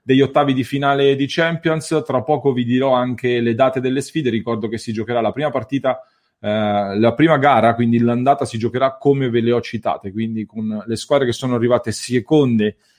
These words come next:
nei gironi che partiranno in casa e poi si giocherà in trasferta invece il ritorno,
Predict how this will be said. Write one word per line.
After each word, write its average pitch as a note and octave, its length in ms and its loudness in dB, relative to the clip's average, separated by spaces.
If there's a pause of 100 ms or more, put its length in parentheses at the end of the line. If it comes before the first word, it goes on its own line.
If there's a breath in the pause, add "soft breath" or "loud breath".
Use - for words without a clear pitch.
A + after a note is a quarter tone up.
(100)
nei A#2 140 0
gironi B2+ 360 -2
che A#2 140 -2
partiranno B2 840 -4
in G#2+ 440 -2
casa E3+ 420 0
e A2 120 -8
poi A#2 160 -4
si A2+ 100 -12
giocherà G#2+ 500 -6 (320 soft breath)
in G#2+ 380 0
trasferta G#2+ 540 -2
invece G2+ 400 0
il G2 560 -2
ritorno, G#3 640 0